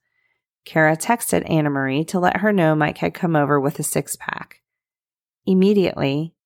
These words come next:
Anna Marie became upset, texting, in all caps, quote, "It is becoming very clear how you feel about me.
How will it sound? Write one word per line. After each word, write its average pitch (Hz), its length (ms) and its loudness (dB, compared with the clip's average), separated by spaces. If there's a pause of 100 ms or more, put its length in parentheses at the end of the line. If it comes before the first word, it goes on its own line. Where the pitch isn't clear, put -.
(120)
Anna 185 180 2
Marie 185 380 2
became 160 560 -2
upset, 175 580 -4 (580)
texting, 160 880 -4 (160)
in 165 160 -2 (140)
all 190 240 2
caps, - 640 -6 (460)
quote, - 520 -2 (840)
"It 196 120 2
is 208 160 2
becoming 180 500 0
very 160 400 2
clear 156 480 0
how 151 200 -2
you 147 220 0
feel 175 280 0
about 123 260 -6
me. 143 340 -10